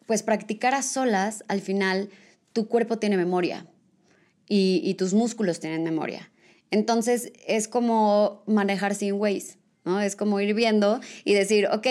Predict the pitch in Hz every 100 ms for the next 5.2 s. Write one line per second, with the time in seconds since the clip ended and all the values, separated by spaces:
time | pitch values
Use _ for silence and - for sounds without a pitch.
0 | 214 180 185 208 202 185 165 170 180 180
1 | 170 170 165 175 170 160 175 165 160 165
2 | 170 165 170 175 170 170 175 - - -
3 | - 160 - 208 196 196 180 175 208 196
4 | 190 196 240 - 165 160 156 180 175 208
5 | 208 -